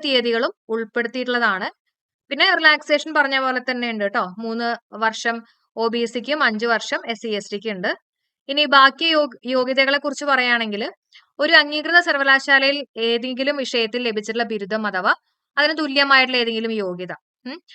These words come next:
അപ്പൊ ഡിഗ്രി ക്വാളിഫൈ ചെയ്തിട്ടുള്ള ആൾക്കാരാണെങ്കിൽ നിങ്ങൾക്ക് ഈ പറഞ്ഞിട്ടുള്ള ഏജ് ലിമിറ്റ് ഒക്കെ ആണെങ്കിൽ നിങ്ങൾക്ക് അതിനകത്ത് തീർച്ചയായിട്ടും അപ്ലൈ ചെയ്യാം. ഉം, ഇനി ബാക്കിയുള്ള കാര്യങ്ങളിലേക്ക് കയറാം. Scheme and syllabus of examination. പ്രിലിമിനറി എക്സാമിനേഷൻ ഉണ്ട്.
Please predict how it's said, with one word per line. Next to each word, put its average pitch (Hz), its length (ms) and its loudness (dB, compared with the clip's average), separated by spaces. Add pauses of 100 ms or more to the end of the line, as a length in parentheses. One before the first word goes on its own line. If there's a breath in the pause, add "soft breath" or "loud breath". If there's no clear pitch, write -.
(180 soft breath)
അപ്പൊ 226 140 -2
ഡിഗ്രി 247 580 -2
ക്വാളിഫൈ 240 420 0
ചെയ്തിട്ടുള്ള 240 500 -2
ആൾക്കാരാണെങ്കിൽ 220 600 0
നിങ്ങൾക്ക് 226 260 -6
ഈ 247 260 -4
പറഞ്ഞിട്ടുള്ള 233 500 0 (420)
ഏജ് 240 260 2
ലിമിറ്റ് 262 300 -2
ഒക്കെ 269 120 0
ആണെങ്കിൽ 240 480 2
നിങ്ങൾക്ക് 254 220 -4
അതിനകത്ത് 226 320 -2
തീർച്ചയായിട്ടും 220 480 -4
അപ്ലൈ 208 340 -4
ചെയ്യാം. 190 340 -6 (200)
ഉം, 294 100 -14 (680 loud breath)
ഇനി 311 280 0 (300)
ബാക്കിയുള്ള 269 420 4
കാര്യങ്ങളിലേക്ക് 262 580 2
കയറാം. 240 280 2
Scheme 285 560 -6
and 302 120 0
syllabus 247 340 -2
of 240 60 -6
examination. 208 760 -4 (600)
പ്രിലിമിനറി 294 480 0
എക്സാമിനേഷൻ 269 720 2
ഉണ്ട്. 269 240 0